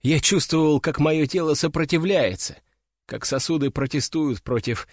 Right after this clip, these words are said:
чужеродного вмешательства. Их стенки, не рассчитанные на такое давление, грозили просто лопнуть. Приходилось действовать с ювелирной точностью, одновременно укрепляя их,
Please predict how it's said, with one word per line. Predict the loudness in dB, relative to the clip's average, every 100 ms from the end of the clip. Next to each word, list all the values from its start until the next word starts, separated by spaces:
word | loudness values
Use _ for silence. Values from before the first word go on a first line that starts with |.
| _ _ _ -8
чужеродного | -2 2 2 4 2 2 2
вмешательства. | 2 2 2 2 0 -4 -10 -12 -16 _ _ _ _ _ _ _ _ _
Их | -4 -2
стенки, | -2 2 2 2 2 2 2 -2
не | -2
рассчитанные | 0 0 0 0 2 2 2
на | 2
такое | 0 2 4
давление, | 4 4 2 0 2 0 -2 -10 _ _ _
грозили | -2 0 2 4 2
просто | 2 2 2 4
лопнуть. | 4 6 4 0 -14 -18 _ _ _ _ _ _ _
Приходилось | -4 -2 -2 0 0 0
действовать | 0 0 0 -2 -2 0
с | -2
ювелирной | 0 0 0 0 0 0 -2
точностью, | 0 0 2 -2 -6 -10 -14 _ _ _
одновременно | -10 -4 -2 0 0 0 0 -2 -6
укрепляя | -8 -4 -4 0 0 2
их, | 2 0 -4